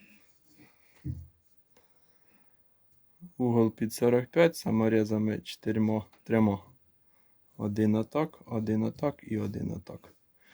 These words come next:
Склеєно, зафіксовано, висохло, тоді врізали навіси. Причепили фіксатор.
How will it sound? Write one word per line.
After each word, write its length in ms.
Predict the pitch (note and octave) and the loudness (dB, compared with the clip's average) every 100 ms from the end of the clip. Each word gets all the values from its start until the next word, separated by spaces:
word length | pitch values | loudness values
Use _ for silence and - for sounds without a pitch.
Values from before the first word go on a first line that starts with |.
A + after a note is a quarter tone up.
| - - - _ - | -20 -20 -20 _ -14
Склеєно, 680 | - - C#3+ D#3+ B2+ A#2 A2 | -10 0 4 6 6 4 4
зафіксовано, 960 | A2+ - A2 - D#3+ D3+ B2+ A#2 A#2 - _ _ | 2 0 -10 -4 0 4 4 2 0 -6 _ _
висохло, 760 | - A2+ D3 E3 - B2 A#2+ A#2+ | -10 -2 0 -2 -6 -6 -2 -2
тоді 340 | A#2+ - A2 | -2 -4 -2
врізали 600 | G#2+ G#2+ G#2+ G#2+ G#2+ G#2+ G2+ _ _ _ _ _ _ _ _ _ _ | -2 -2 -2 -2 -2 -4 -6 _ _ _ _ _ _ _ _ _ _
навіси. 640 | A2+ A#2 A#2+ D#3 - - A#2+ _ _ _ _ _ _ _ _ _ _ _ _ _ _ _ _ _ _ _ _ _ _ _ _ _ _ _ | -8 -4 -4 -6 -10 -12 -14 _ _ _ _ _ _ _ _ _ _ _ _ _ _ _ _ _ _ _ _ _ _ _ _ _ _ _
Причепили 640 | - G2+ - G2 A2 G#2+ G#2+ | -14 -12 -10 -6 -2 0 -2
фіксатор. 680 | - F#2 - C#3 C#3+ C#3 | -6 -16 -6 -4 -2 -6